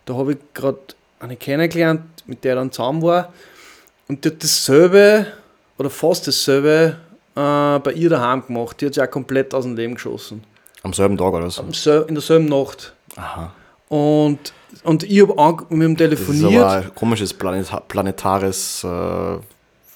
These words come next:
Speaker 2: Verbindungs-
Speaker 1: Komplett, weil wir haben keinen Kontakt gehabt
Speaker 2: Ding.
Speaker 1: die ganze Zeit und sie hat nicht gewusst, was ich mache und sie eigentlich auch nicht, was, was, also ich nicht, was sie macht.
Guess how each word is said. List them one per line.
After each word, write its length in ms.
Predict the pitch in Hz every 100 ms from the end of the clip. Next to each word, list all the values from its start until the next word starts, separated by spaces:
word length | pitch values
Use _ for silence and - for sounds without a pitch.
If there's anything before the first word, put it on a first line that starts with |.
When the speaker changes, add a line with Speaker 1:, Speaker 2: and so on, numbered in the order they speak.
| -
Speaker 2:
Verbindungs- 800 | 92 104 104 90 - - - -
Speaker 1:
Komplett, 360 | 147 165 175
weil 120 | 143
wir 80 | 151
haben 100 | 151
keinen 180 | 143 151
Kontakt 380 | 160 156 139 -
gehabt 140 | 185
Speaker 2:
Ding. 100 | 202
Speaker 1:
die 60 | 190
ganze 260 | 175 170
Zeit 80 | 175
und 80 | 160
sie 120 | 147
hat 60 | 160
nicht 140 | 160
gewusst, 220 | 160 160
was 80 | 139
ich 120 | 160
mache 240 | 175 170 170
und 120 | 143
sie 260 | - 156 -
eigentlich 460 | 127 135 139 -
auch 80 | -
nicht, 160 | 135 127
was, 180 | 131 - -
was, 180 | 127 - _
also 140 | - 120
ich 160 | 135
nicht, 180 | 143 127
was 160 | 117 -
sie 120 | 156
macht. 220 | 170 170